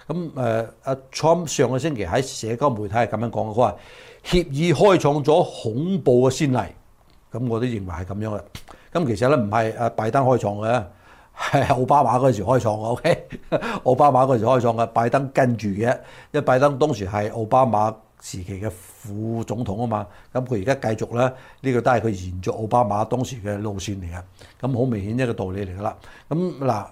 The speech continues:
美國國家安全委員會嘅呢個發言人呢，就因為佢哋講緊，呃，冇畀贖金吖嘛，噉所以佢講緊，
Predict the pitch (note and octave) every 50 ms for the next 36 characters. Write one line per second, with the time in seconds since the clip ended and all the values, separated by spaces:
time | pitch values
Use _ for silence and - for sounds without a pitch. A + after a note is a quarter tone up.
0 | - _ - B2+ A#2 B2 C3+ C3+ D3 C#3+ - D3 - - - - D#3 E3 E3 D#3
1 | D3 D#3 C#3 C3+ - G#2+ F#2 F#2+ G#2+ B2+ C#3 A#2+ G2 F#2+ G2 G#2+ B2 C#3 B2 B2+
2 | B2 C3 C#3+ C3 B2+ - B2 A#2+ G2+ F#2 F#2 F2+ F2+ A2 C3 C#3 B2 - A#2+ G#2+
3 | G#2 - - - B2+ C#3+ D3 B2+ A#2+ - - A#2 G#2+ A#2 G#2+ G2+ - A2+ A2 B2+
4 | A#2+ C3 B2+ C3+ D3 C3+ - - - - - - - - - - - A#2 A2+ A2
5 | G#2+ A2 A2+ A2 B2+ C3 C3 - - C3 C3 C3 C3 B2+ - C#3+ C#3 C#3+ D3 C3+
6 | C3 B2+ B2+ A#2+ - - - - C#3+ C#3+ - D#3+ D3 - C3+ - - A#2 C3+ C3+
7 | C#3 D3 D3+ D3 C#3